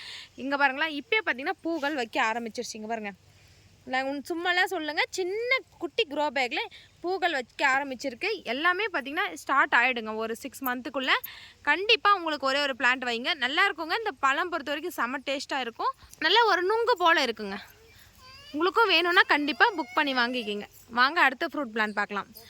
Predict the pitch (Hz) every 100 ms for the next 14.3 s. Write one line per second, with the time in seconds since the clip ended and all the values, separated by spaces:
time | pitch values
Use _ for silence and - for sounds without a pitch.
0 | - - 285 302 285 294 370 339 240 294
1 | 269 339 254 240 285 - 254 226 233 220
2 | 208 208 202 254 466 - 571 659 640 640
3 | 262 233 202 202 196 - _ - 269 262
4 | 233 247 220 226 247 254 226 226 240 247
5 | 226 214 226 220 208 208 320 508 - -
6 | - - - - _ 269 294 359 339 311
7 | 247 294 330 381 285 277 277 285 302 370
8 | 294 285 262 240 - 320 330 311 359 285
9 | 285 311 285 262 339 466 - 262 330 330
10 | 320 254 247 247 240 262 277 254 285 262
11 | 226 262 233 240 339 285 - 254 233 208
12 | 202 196 190 - _ - - - - 311
13 | 339 269 285 - 427 480 370 320 330 370
14 | 277 254 247